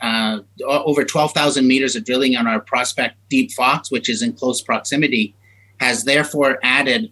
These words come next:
m-, more material so that this, this is becoming and validating our district,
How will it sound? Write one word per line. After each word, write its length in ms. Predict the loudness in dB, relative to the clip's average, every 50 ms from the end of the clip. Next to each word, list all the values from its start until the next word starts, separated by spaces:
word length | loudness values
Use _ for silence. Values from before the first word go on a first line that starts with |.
| -4
m-, 120 | -6 -4 -2 0
more 220 | 0 2 4 4
material 500 | 4 2 0 0 0 2 2 2 0 0
so 160 | 0 -2 0
that 220 | 0 0 0 0 0
this, 240 | -2 -2 -2 -4 -6 _ _ _ _ -4
this 240 | -2 -2 0 0
is 140 | -2 -2 -2
becoming 480 | -2 -4 -2 0 0 2 4 4 4 4
and 120 | 4 4
validating 600 | 2 2 2 2 0 0 0 0 0 0 0 0
our 100 | -2 -2
district, 480 | -2 -2 -2 -2 0 0 -2 -2 -2